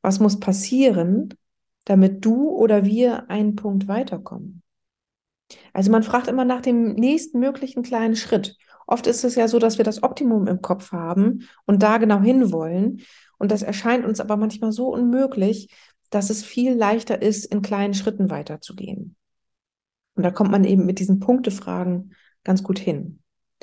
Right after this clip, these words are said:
Und man kann auch nochmal fragen, was ist eigentlich anders, wenn wir bei Punkt sieben angelangt sind? Ne? Also, das ist sehr nüchtern,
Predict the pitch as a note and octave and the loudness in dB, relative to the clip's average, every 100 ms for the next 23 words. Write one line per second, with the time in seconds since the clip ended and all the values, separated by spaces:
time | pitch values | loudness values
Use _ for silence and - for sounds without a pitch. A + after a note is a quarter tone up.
0 | - - _ C4+ C#4+ C4 B3+ A#3 A3+ A3 | -20 -20 _ 0 4 2 2 0 2 0
1 | G3+ G#3 G3+ G3+ G3+ G#3+ A3+ A3 - _ | 2 2 0 -2 0 4 4 2 -4 _
2 | _ A3 A3 B3+ - G#3+ G#3 G3+ G3 B3 | _ 0 0 -2 0 0 2 -2 0 -2
3 | D#4 G3+ G#3+ - G#3 G#3 G3+ G#3 A3 A3 | 0 0 -2 -2 4 4 4 4 2 2
4 | G#3+ G3+ G3+ G3 A3 A3 B3 C4+ G#3 G3 | 0 -2 -2 0 0 0 -4 -4 -2 0
5 | B3+ B3+ D#3 C#3+ - - - F#3+ _ _ | 2 2 0 -4 -12 -14 -14 -16 _ _
6 | _ _ _ _ _ _ _ _ _ _ | _ _ _ _ _ _ _ _ _ _
7 | _ G3 G#3 - - F3 F#3 F#3+ G3 - | _ -4 -4 -4 -6 0 2 0 -2 -14
8 | _ - B3 A#3+ A#3+ A#3+ B3 C4+ C#4 B3 | _ -6 -6 -2 2 4 4 2 2 2
9 | C4 | 0